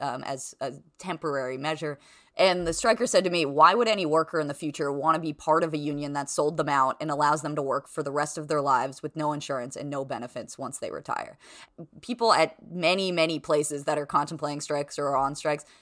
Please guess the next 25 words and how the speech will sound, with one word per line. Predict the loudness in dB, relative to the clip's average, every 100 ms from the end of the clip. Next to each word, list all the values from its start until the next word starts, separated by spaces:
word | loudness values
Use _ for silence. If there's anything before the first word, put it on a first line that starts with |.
| _
have | 2 2
s-, | 0 -6
expressed | -4 2 2 2
exactly | -2 0 0 0 0
that | 2 0
sentiment. | -2 -2 0 -2 -4 _ _ 0
You | 2
know, | 4
they, | 2
it | 2 4
might | 4 6
not | 6
always | 8 6 4
be | 2
what | 2 2 0
is | -6 -4
being, | -4 -4 -8 -8
is | -8
l-, | -10 -12 -10
being | -8 -8 -2
led | 0 0
with | 0 0 0
as | 0 0
the | 0 -2
issue, | -2 -2 0 0